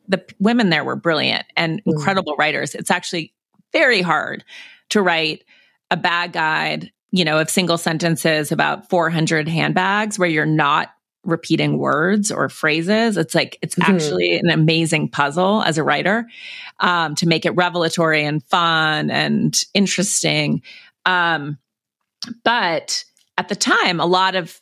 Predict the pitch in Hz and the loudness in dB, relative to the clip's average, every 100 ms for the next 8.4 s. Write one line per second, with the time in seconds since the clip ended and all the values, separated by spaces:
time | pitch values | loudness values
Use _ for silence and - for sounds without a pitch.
0 | - 185 180 180 196 196 - 160 - _ | -4 -2 2 2 2 0 -2 -6 -8 _
1 | 165 147 - - 196 190 170 165 208 226 | -2 -2 -6 -4 0 2 4 4 4 4
2 | 135 139 151 - - 170 160 160 156 151 | 2 2 -2 -4 0 2 2 0 0 0
3 | 147 - - - - 175 170 143 143 180 | -4 -8 -16 -20 -4 -2 0 0 2 0
4 | - 170 185 202 185 175 165 160 156 - | 2 2 2 0 2 2 2 2 0 2
5 | 156 151 147 151 156 - 160 147 151 185 | 2 2 2 0 -2 0 2 4 2 0
6 | - 175 190 196 - 214 180 165 165 170 | 0 0 2 2 2 2 2 2 2 2
7 | 165 170 170 - - - 190 165 151 147 | 4 2 0 -8 -18 -4 -2 0 -2 0
8 | 175 170 160 - | 0 2 0 -4